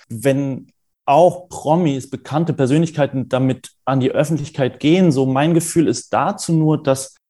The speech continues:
die meisten von diesen Geschichten, die ich zumindest kenne, sind sozusagen irgendwie so die Good Stories, also die mit Happy End in Anführungszeichen oder vermeintlichem Happy End, so dass irgendwie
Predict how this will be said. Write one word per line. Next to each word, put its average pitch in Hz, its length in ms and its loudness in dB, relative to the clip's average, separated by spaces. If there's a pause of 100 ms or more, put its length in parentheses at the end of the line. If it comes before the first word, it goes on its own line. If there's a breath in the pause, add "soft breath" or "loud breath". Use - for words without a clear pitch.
(180)
die 143 320 -4
meisten 170 540 2
von 170 180 2
diesen 160 220 4
Geschichten, 180 560 -2
die 139 180 -4
ich - 200 -4
zumindest 151 440 -2
kenne, 170 760 2
sind 143 340 0
sozusagen 143 500 0
irgendwie 139 320 0
so 131 160 0
die 127 280 -8
Good 156 200 0
Stories, 135 720 2
also 123 240 -2
die 131 420 0
mit 131 300 -2
Happy - 260 2
End 170 320 4
in 117 120 -2
Anführungszeichen 127 1080 0
oder 127 320 2
vermeintlichem 156 1200 0
Happy 156 360 -2
End, 160 280 0
so 160 220 0
dass 139 200 -2
irgendwie 131 640 -2